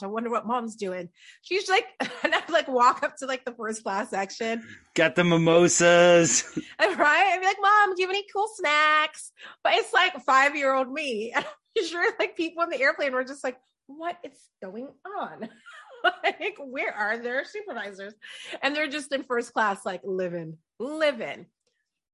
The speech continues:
Speaker 2: That's almost like, uh, I think it was, like, Chef Ramsay or someone was just like, when it came to his kids, they were like, "My kids don't have money. I have money, but my
Speaker 1: <laughs>
Speaker 2: kids don't.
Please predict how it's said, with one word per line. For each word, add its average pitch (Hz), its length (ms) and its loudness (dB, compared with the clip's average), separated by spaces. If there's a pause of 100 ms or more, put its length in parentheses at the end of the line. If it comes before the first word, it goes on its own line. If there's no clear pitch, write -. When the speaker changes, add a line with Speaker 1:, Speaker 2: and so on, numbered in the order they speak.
(140)
Speaker 2:
That's 185 220 2
almost 208 260 2
like, 190 240 2
uh, 170 200 6
I 170 100 2
think 180 160 0
it 185 40 6
was, 147 140 2
like, 143 220 0
Chef - 420 2
Ramsay 151 600 2
or 135 80 2
someone 131 580 0
was 127 220 0
just 147 200 2
like, 143 280 2 (600)
when 160 300 4
it 156 100 4
came 160 280 2
to 151 100 8
his 147 160 4
kids, 165 340 2
they 143 120 4
were 147 80 4
like, 143 200 2
"My 160 200 4
kids 214 280 2
don't 156 280 2
have 147 240 2
money. 151 500 2 (100)
I 175 280 8
have 170 440 6
money, 165 380 6
but 180 240 2
my 165 300 0
Speaker 1:
<laughs> - 60 -12
Speaker 2:
kids 247 360 4
don't. 170 580 0